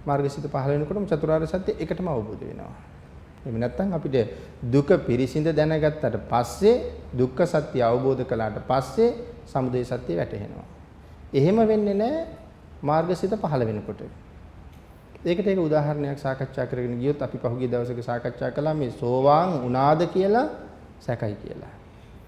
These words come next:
ඒක, ඒකෙන් මිදෙන්න තවත් මේ උදාහරණේ වටිනවා. පින්නතේ මේ වියලි දණ්ඩක්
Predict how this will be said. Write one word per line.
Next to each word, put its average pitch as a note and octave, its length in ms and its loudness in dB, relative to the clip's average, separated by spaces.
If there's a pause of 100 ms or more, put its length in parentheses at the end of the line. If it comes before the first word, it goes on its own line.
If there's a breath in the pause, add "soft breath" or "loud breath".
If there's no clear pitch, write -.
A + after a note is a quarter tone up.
(220)
ඒක, C#3+ 160 -2 (180)
ඒකෙන් C#3+ 340 -2 (200)
මිදෙන්න C#3+ 340 2
තවත් D3 340 -2 (120)
මේ C#3+ 180 -2
උදාහරණේ B2+ 480 -2
වටිනවා. - 440 -10 (880)
පින්නතේ G#3 300 2
මේ E3 220 2 (2250)
වියලි G3 420 6
දණ්ඩක් C#3 600 2